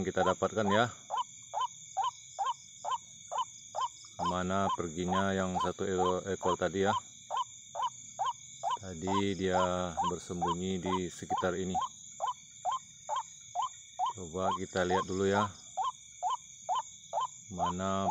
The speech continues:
pergi? Wah, itu dia, saudaraku. Dia masih bersembunyi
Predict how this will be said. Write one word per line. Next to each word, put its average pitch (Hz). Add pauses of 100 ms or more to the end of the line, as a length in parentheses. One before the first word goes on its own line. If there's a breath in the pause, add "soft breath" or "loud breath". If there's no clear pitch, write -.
pergi? 90 (2000)
Wah, 92
itu 107
dia, 104
saudaraku. 104 (480)
Dia 95
masih 95
bersembunyi 90